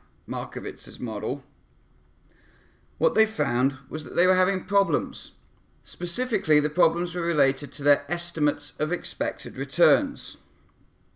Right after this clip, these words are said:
That's what we're going to deal with today. In the last video, we calculated expected excess returns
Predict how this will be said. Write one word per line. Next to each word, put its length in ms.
That's 240
what 120
we're 100
going 180
to 80
deal 240
with 180
today. 440
In 100
the 80
last 300
video, 540
we 140
calculated 1000
expected 600
excess 520
returns 720